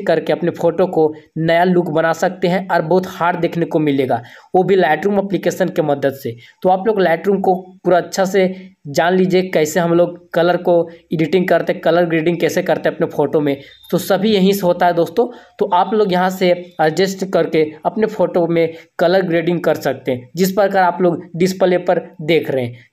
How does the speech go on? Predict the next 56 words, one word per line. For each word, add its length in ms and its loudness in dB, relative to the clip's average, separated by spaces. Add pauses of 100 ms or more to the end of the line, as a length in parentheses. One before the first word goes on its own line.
(140)
कि 100 0
देखिए 280 0
हम 80 -2
लोग 160 -4
किस 140 -6
प्रकार 300 0
से 120 -2
अपने 180 -2
फोटो 300 -2
को 140 4 (300)
कलर 220 2
ग्रेडिंग 380 0
कर 140 2
रहे 140 -2
हैं। 180 -10 (280)
तो 60 4
आप 140 0
लोग 160 2
यहाँ 200 2
से 180 0 (360)
माइनस 640 0
सैचुरेशन 380 0
को 140 -2
बढ़ा 320 2
या 100 2
घटा 280 0
कर 160 0
आप 180 0
लोग 120 2
को 160 2 (220)
देखिए 240 -2
कुछ 220 -2
इस 100 0
प्रकार 340 0
से 80 -4
ब्लैक 320 0
देखने 220 -2
को 120 -2
मिल 160 2
रहा 120 2
है। 80 -6 (320)
तो 80 0
आप 260 2
लोग 120 0
यहाँ 180 -2
से 140 -8
क्या 160 0
करेंगे, 380 -2 (260)
इसको 240 0
सैचुरेशन 440 0
को 140 2
माइनस 400 2
नहीं 180 2
करना, 240 0
थोड़ा 200 0
सा 240 0